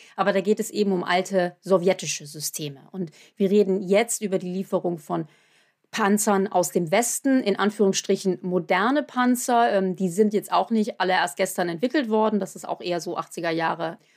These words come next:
oder in, in dem, dem Zeitraum. Aber die werden eben immer weiterentwickelt und, und modernisiert. Insofern ist das eine andere Klasse.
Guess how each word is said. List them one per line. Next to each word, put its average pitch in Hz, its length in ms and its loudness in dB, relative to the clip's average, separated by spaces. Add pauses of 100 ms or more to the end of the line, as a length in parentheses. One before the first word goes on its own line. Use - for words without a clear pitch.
(480)
oder 196 340 4
in, 190 140 2
in 190 200 2
dem, 180 380 2
dem 165 440 2
Zeitraum. 220 600 2
Aber 190 160 2
die 180 140 -4
werden 196 220 2
eben 196 200 0
immer 175 280 0
weiterentwickelt 202 880 2
und, 170 320 -6
und 170 180 -8
modernisiert. 180 720 2
Insofern 180 460 -6
ist - 160 -4
das 170 160 -6
eine 160 80 -4
andere 156 320 -6
Klasse. - 640 -8